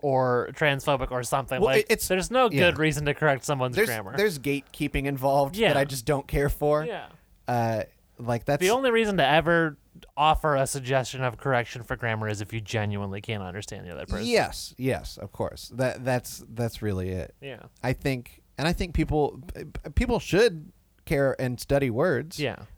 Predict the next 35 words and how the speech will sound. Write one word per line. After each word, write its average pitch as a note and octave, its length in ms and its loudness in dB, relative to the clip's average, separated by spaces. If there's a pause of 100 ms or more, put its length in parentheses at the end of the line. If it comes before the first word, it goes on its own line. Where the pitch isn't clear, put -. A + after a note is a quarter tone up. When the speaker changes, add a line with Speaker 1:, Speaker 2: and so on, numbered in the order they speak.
Speaker 2:
I E3 160 4
love, D#3 360 4
Speaker 1:
And C#4 80 4
even F4 160 4
if D4+ 60 2
you D4+ 60 2
Speaker 2:
I F3+ 100 6
Speaker 1:
can't A3 140 6
Speaker 2:
love G#3 80 6
Speaker 1:
understand G3+ 280 4
Speaker 2:
that. F3 100 2
Speaker 1:
the D#3+ 40 6
other D#3+ 60 2
person, E3+ 520 -2
you G#3+ 120 -8
shouldn't F3 240 -2
be, C#3+ 100 2
like, A#2 160 -2
correcting D#3 360 0
them. C3+ 80 -2
You C#3 100 -2
should - 120 -12
be E3 80 0
Speaker 2:
Yeah. D3+ 60 4
Speaker 1:
like, D#3+ 100 0
"Hey, G3+ 160 2
I'm B2+ 140 -2
trying, D3 200 -2
I G#3 120 -4
wanna E3+ 240 -6
know F3 100 0
what F3 60 0
you're F3 100 -8
saying." - 400 -12
Speaker 2:
Yeah. C3 220 -2